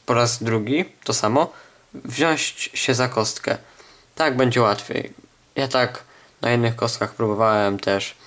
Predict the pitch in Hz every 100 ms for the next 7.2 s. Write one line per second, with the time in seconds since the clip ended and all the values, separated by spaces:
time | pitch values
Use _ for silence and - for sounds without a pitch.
0 | - - - - 123 107 104 95 92 -
1 | 92 92 90 92 - - _ _ _ -
2 | - - - - - _ - 127 - -
3 | - _ _ - - - - _ - 214
4 | 113 113 117 113 - - - - 160 170
5 | - 147 135 131 110 - - 92 - 113
6 | 113 - - 147 190 - _ - - 110
7 | 110 110